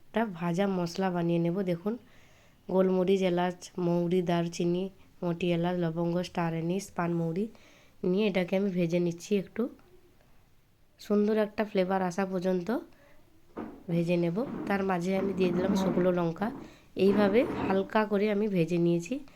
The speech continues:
তারপর ওই কড়াইতে আমি এবারে দিয়ে দেব, আর একটু তেল দিয়ে দিয়েছি, আর দিয়ে দিচ্ছি বাটার। বাটারটা ভালো করে গলিয়ে নেব। ভালো করে গলিয়ে নেওয়ার পরে এরপর আমি দিয়ে দেবো পেঁয়াজ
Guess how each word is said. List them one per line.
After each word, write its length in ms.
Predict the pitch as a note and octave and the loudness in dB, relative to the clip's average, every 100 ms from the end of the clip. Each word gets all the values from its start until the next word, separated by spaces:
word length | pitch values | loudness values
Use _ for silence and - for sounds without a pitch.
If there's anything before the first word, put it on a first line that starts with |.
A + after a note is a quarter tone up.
| - - - - - | -20 -20 -20 -20 -2
তারপর 300 | G3 F#3+ A3 | 0 2 4
ওই 140 | G#3+ G3+ | 4 4
কড়াইতে 460 | G3+ F#3+ G3 F#3+ A3 | 4 4 4 2 2
আমি 180 | G3+ G#3+ D#4 - - | 4 4 2 -8 -4
এবারে 280 | F3 F3+ F3+ | -4 -2 -2
দিয়ে 220 | F3+ E3+ | -2 0
দেব, 180 | F3 G3+ E4 - - - - - - - - | 0 0 -2 -8 -20 -20 -20 -20 -20 -20 -10
আর 120 | F#3 | -4
একটু 220 | G3 G3+ G#3+ G#3+ | -4 0 -2 6
তেল 200 | G3 G3+ G3+ | 6 6 6
দিয়ে 180 | G#3+ G#3 | 4 6
দিয়েছি, 380 | G#3+ G#3 - D4 - - | 2 0 -2 -4 -4 -6
আর 140 | F3 E3+ | -2 0
দিয়ে 160 | E3+ E3+ | 2 0
দিচ্ছি 280 | F3 - A#3 | -2 -2 -2
বাটার। 420 | F3 D#3+ F#3 B3 - - - - - - | 0 -2 -2 -4 -4 -20 -20 -20 -20 -8
বাটারটা 380 | F3 F3 G3 G#3 F#3 | -4 -2 0 0 0
ভালো 280 | F3+ F3+ F#3+ | 0 2 2
করে 200 | G3 G3+ | 2 0
গলিয়ে 340 | F#3 F3+ F#3 | 2 2 2
নেব। 200 | F3+ F3+ G#3+ C#4+ - - _ _ _ _ - - _ _ - _ - _ _ _ _ _ _ _ _ _ _ _ _ _ _ _ _ _ _ _ _ _ _ _ _ - _ _ _ _ | 2 2 -2 -6 -14 -20 _ _ _ _ -20 -20 _ _ -20 _ -20 _ _ _ _ _ _ _ _ _ _ _ _ _ _ _ _ _ _ _ _ _ _ _ _ -20 _ _ _ _
ভালো 260 | G3 F#3+ G3+ | -4 0 0
করে 200 | G3+ G#3 | 0 0
গলিয়ে 260 | F#3+ F#3 F#3+ | 2 2 2
নেওয়ার 220 | G3 F#3+ F#3 | 2 0 -2
পরে 200 | F#3+ A3 | -2 0
এরপর 240 | F#3 F3 F#3 | -2 -2 -2
আমি 160 | F#3 F3 | 0 2
দিয়ে 160 | F3 | 2
দেবো 160 | F3 F#3+ | 2 0
পেঁয়াজ 380 | G#3+ F3 E3+ A3+ | 0 2 2 0